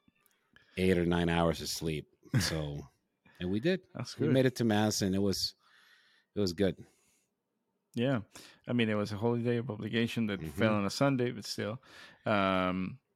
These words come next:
Speaker 2: well, it, Merry Christmas. It's still Christmas. We're still
Speaker 1: Still
Speaker 2: going strong.
Speaker 1: Christmas. Yeah.
Speaker 2: Hopefully you still have your tree and your decorations up.
Speaker 1: Totally.
Speaker 2: Um, we're getting ready for the Epiphany this week.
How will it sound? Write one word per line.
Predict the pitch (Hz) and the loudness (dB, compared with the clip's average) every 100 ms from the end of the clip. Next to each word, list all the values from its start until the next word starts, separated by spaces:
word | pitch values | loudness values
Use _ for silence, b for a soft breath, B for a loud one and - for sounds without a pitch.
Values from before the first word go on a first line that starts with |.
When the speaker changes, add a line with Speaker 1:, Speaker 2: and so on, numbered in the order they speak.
| _ _ - - | _ _ -18 -6
Speaker 2:
well, | 117 117 - _ | -2 -2 -4 _
it, | 117 117 - _ _ _ - | -10 -10 -18 _ _ _ -4
Merry | 117 127 139 | 2 2 4
Christmas. | 135 - 160 - - - - - | 2 2 -2 -2 -8 -14 -20 -14
It's | - | -8
still | - 143 | -2 0
Christmas. | 131 120 - 127 143 - - | 2 2 2 -2 -4 -10 -14
We're | - | -12
still | - 131 | -2 0
Speaker 1:
Still | 117 | 2
Speaker 2:
going | 117 120 | 2 2
strong. | 135 117 110 | 2 2 0
Speaker 1:
Christmas. | 120 - b b - | -2 -10 b b -6
Yeah. | 92 | -2
Speaker 2:
Hopefully | 123 127 123 | 0 0 2
you | 117 | 2
still | 110 127 | 0 -2
have | 110 120 | 0 0
your | 120 110 | 0 -2
tree | - 135 127 135 | -2 0 2 2
and | 120 | 0
your | |
decorations | 110 113 - 117 120 120 110 | -2 -4 0 2 2 0 -2
up. | 143 120 147 - B B B B | 0 0 0 -8 B B B B
Speaker 1:
Totally. | 92 107 | 0 4
Speaker 2:
Um, | 113 110 107 104 104 - _ - | 4 4 2 -2 -6 -10 _ -4
we're | 123 | -2
getting | 127 139 127 | 4 6 6
ready | 117 127 123 117 113 110 | 4 4 2 0 -4 -10
for | - 131 | -4 -2
the | 117 123 | 0 0
Epiphany | 120 185 131 127 117 | 0 0 0 0 0
this | 120 - | 0 -2
week. | 127 127 160 | -2 -2 -4